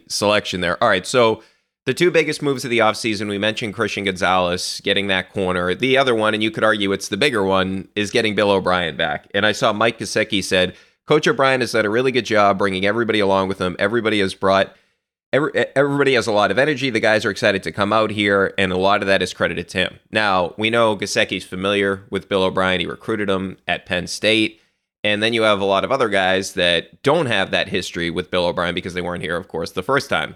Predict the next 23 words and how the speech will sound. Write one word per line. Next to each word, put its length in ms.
he 100
was 380
here 460
years 280
ago. 220
But 260
I 100
wonder 260
this, 260
just, 220
like, 180
the 100
sense 380
from 220
the 80
guys, 380
can 140
you 120
tell 320
that 180
the 120
offense 380
is 140